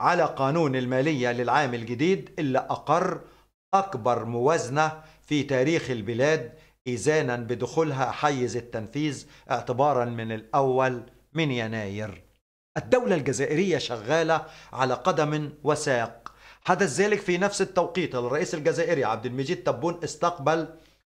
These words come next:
آه، وزير الداخلية السعودي الأمير عبد العزيز بن سعود، اللي بيقوم بزيارة رسمية للجزائر بتوجيه من ولي العهد السعودي الأمير محمد بن سلمان.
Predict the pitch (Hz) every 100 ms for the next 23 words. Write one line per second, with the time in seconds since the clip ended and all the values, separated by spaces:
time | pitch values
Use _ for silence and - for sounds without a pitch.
0 | _ _ - 143 143 135 220 170 - 170
1 | 202 147 - 160 165 156 147 170 147 131
2 | 131 120 127 160 123 127 - 113 156 190
3 | - - _ _ _ _ _ _ _ _
4 | _ _ _ _ 196 190 180 240 240 170
5 | 139 180 147 131 127 143 170 143 127 110
6 | 120 127 160 160 135 131 135 117 156 135
7 | 123 123 151 135 120 147 120 - 127 151
8 | 139 135 123 135 131 110 143 127 101 107
9 | 101 104 110 151 170